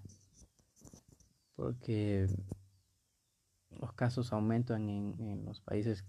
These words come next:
de Latinoamérica y más que todo en Estados Unidos. Eh, hay bastantes muertes, Centroamérica, América del Sur, y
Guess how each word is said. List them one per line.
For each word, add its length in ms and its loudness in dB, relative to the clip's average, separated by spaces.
de 260 2
Latinoamérica 720 2
y 520 0
más 140 -2
que 120 -6
todo 180 4
en 60 4
Estados 280 4
Unidos. 540 4
Eh, 420 -2
hay 120 -4
bastantes 500 -2
muertes, 480 2
Centroamérica, 800 -2
América 380 -6
del 120 -6
Sur, 300 -4
y 480 8